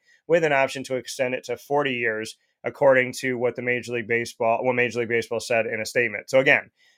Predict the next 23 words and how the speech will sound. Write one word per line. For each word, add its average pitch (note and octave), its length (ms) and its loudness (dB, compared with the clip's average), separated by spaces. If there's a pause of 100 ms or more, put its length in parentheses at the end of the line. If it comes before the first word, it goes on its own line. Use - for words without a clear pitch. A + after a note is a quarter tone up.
uh, C3+ 140 2
there's C3 240 -2
gonna C3 140 0
be B2 120 -2
three D3+ 220 0
seating F3 340 0
levels. C3+ 360 4
There's A2 120 -10
gonna C3 120 -4
be A#2+ 80 0
a A2 40 -4
fixed - 460 0
roof, D3 500 2
which B2 280 -4
the A#2 80 -10
Trop A#2+ 400 0
has, G#2 420 -2 (340)
and C3 320 2
an C#3 140 -2
artificial, C3+ 720 4
uh, A2+ 220 2
turf C3 320 -4 (100)
field. A2+ 600 -2